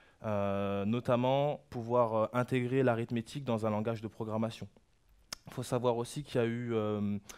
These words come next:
pas mal de concepts, euh, notamment, euh, pour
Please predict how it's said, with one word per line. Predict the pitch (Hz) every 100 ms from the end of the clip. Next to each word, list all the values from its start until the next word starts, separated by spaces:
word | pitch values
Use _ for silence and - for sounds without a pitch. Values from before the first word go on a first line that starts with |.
| - -
pas | -
mal | 135 139 139
de | 120 113
concepts, | 110 131 - 143 - - - _ _ _ _ _
euh, | 110 104 101
notamment, | 110 123 127 120 127 131 120
euh, | 107 98 95 95 98 113
pour | 113